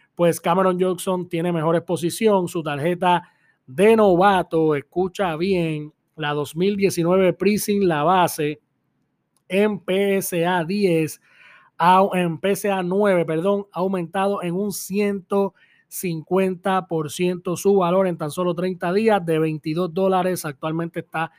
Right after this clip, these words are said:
en cincuenta y cinco dólares aproximadamente. En P S A diez, es, eh, en,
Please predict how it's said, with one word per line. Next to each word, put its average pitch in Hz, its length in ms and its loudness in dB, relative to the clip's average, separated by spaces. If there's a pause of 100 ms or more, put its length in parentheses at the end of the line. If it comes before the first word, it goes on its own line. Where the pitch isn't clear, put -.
(240)
en 190 160 0
cincuenta 165 480 0
y 143 60 0
cinco 165 280 -4
dólares 175 280 4
aproximadamente. 175 1160 0 (340)
En 139 160 -6
P 170 260 2
S 175 200 0
A 165 160 4
diez, 196 340 4
es, 151 280 -8
eh, 143 680 -2
en, 143 160 -8